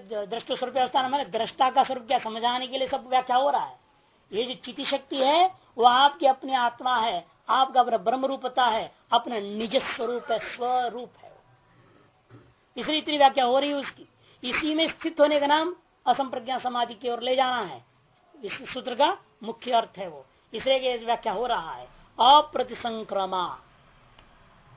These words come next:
नास्ति प्रतिसंक्रमः। प्रतिसंक्रमः माने संगः, संबंधः विषयेषु।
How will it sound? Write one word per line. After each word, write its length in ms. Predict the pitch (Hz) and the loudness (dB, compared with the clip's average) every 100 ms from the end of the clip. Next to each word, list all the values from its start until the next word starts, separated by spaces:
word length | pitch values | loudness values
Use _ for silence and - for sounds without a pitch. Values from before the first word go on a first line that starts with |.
| - _ _ _ - | -20 _ _ _ -14
नास्ति 580 | 214 262 339 339 - 359 | 0 4 6 4 0 -4
प्रतिसंक्रमः। 920 | - - 254 294 294 285 277 262 254 202 - _ _ _ _ _ _ _ | 0 -4 0 2 2 2 2 2 -2 -4 -12 _ _ _ _ _ _ _
प्रतिसंक्रमः 720 | - - - 302 302 320 320 | -6 -4 -2 -4 0 2 2
माने 200 | 339 349 415 - _ _ | 2 2 0 -6 _ _
संगः, 840 | - - - 254 269 269 269 247 202 - _ _ _ | -20 -8 -4 -4 -4 0 2 2 0 -4 _ _ _
संबंधः 960 | - - 247 247 277 277 285 262 262 - _ _ _ _ _ _ _ _ _ _ _ _ _ _ _ 175 | -14 -8 -6 0 0 2 4 6 6 2 _ _ _ _ _ _ _ _ _ _ _ _ _ _ _ -16
विषयेषु। 640 | 180 196 196 196 190 | -10 -6 -4 -4 -6